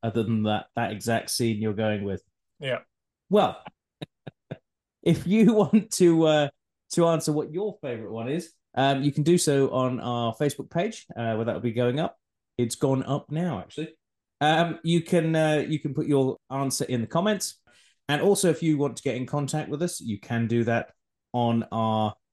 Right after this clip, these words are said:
Speaker 1: Facebook page, our Twitter page. We're also, uh, contactable through our email as well, which is the nat history cupboard at gmail dot com.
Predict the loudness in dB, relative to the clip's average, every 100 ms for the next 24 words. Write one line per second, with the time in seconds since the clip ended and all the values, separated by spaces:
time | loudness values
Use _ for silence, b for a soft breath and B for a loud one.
0 | _ -6 -6 -6 -2 -2 -2 -4 -4 -2
1 | -2 0 0 0 -2 _ _ _ 0 2
2 | 2 0 0 2 2 -2 -8 _ _ _
3 | -4 -2 -2 -8 -6 -4 -4 -6 -4 -6
4 | -2 -4 -2 -6 -4 -4 -2 -2 -2 -4
5 | -6 -4 -2 -4 -6 -6 -8 -6 -6 -6
6 | -6 -8 -4 -4 0 0 0 0 -2 -2
7 | -2 0 0 -2 -2 -6 -4 -4